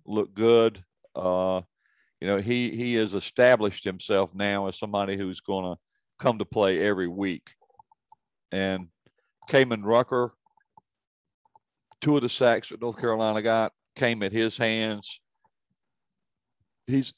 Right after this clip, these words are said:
definitely somebody that, uh, I don't know what else they're doing with him at, at offense, uh, outside linebacker, but when he's in there as part of a pass rush,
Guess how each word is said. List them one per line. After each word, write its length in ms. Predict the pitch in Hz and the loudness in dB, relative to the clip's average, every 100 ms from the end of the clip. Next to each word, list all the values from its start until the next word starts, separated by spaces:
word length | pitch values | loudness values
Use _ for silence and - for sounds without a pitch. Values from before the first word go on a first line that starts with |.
| - | 4
definitely 500 | 143 139 98 107 107 | 4 4 -2 -4 -4
somebody 560 | - 110 110 107 107 | -4 2 4 4 2
that, 360 | 101 101 98 95 | 2 2 2 0
uh, 220 | 92 92 80 | -2 -2 0
I 120 | 117 | 0
don't 200 | 120 101 | -2 -2
know 220 | 107 104 | -2 -2
what 360 | 92 101 117 - | -2 2 2 2
else 300 | 117 120 - | 2 2 0
they're 180 | 110 104 | -2 -2
doing 360 | 95 107 113 | -2 -2 -2
with 180 | 107 110 | -4 -2
him 180 | 117 110 | -2 -2
at, 140 | 98 - | -4 -4
at 380 | 73 85 85 87 | -6 -4 -4 -6
offense, 440 | 71 104 101 87 - | -4 -4 -6 -12 -12
uh, 100 | 87 | -8
outside 500 | 76 95 - 107 98 | -6 -6 -2 0 0
linebacker, 720 | 95 104 107 104 107 107 113 101 _ _ _ _ - | 0 -2 0 2 2 2 -6 -8 _ _ _ _ -6
but 80 | 95 | -4
when 160 | 123 | 0
he's 220 | 143 131 135 | 0 0 0
in 180 | 139 | 0
there 240 | 123 123 117 | 0 0 0
as 100 | 113 | -2
part 260 | - 117 | 0 0
of 60 | 110 | 0
a 80 | 104 | -2
pass 440 | 127 113 113 - | 2 4 4 0
rush, 340 | 95 90 87 | 0 0 0